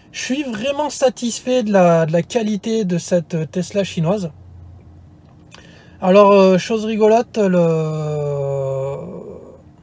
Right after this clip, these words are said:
Tesla Advisor de, donc, euh, mon commercial Tesla, qui m'a fourni la, la voiture ce matin, m'a dit que j'étais le, le, le premier de,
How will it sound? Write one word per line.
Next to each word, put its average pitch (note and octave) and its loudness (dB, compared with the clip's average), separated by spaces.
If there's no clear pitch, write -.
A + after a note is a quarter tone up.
Tesla A3+ 0
Advisor F#3 2
de, C#3+ -4
donc, D#3+ -4
euh, D3 -4
mon D3+ -4
commercial E3 0
Tesla, A3+ 0
qui F3 -4
m'a D#3 0
fourni E3 0
la, C3+ 0
la C3+ -4
voiture C#3+ -4
ce - -12
matin, F#3 -6
m'a F3+ 6
dit A3+ 2
que A3 -2
j'étais G#3 2
le, F3 2
le, D#3 -4
le D3+ -4
premier G#3+ 0
de, C#3+ -4